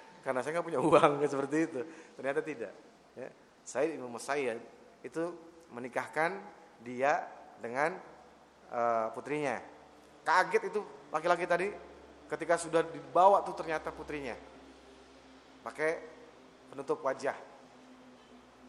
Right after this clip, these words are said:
Cadar ya, jangan pakai cadar. Jadi belum melihat. Selama dia mengabdi kepada Ibnu Musayyab, kemanapun halakoh ya,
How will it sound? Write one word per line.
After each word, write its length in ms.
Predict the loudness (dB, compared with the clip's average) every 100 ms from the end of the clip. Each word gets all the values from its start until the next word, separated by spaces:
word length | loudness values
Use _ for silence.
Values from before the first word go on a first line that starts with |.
| -20 -20 -20 -20 -20 -16
Cadar 300 | -2 0 2
ya, 160 | 0 -2 -8 -16 -14 -8
jangan 80 |
pakai 160 | -6 -2
cadar. 340 | -2 0 0 -2
Jadi 240 | -4 -6
belum 320 | -2 -4 -2 -2
melihat. 400 | -2 -2 -4 -6 -16 -20 -20 -8
Selama 720 | 2 8 8 8 4 4 -4
dia 240 | 2 2
mengabdi 480 | 2 -2 -2 -2 -4
kepada 320 | 2 4 4
Ibnu 240 | 0 -4 -10
Musayyab, 400 | -8 -6 -6 -8
kemanapun 640 | -6 -4 -4 -6 -8 -12 -16 -20 -6
halakoh 480 | 0 0 0 -4 -4
ya, 160 | -4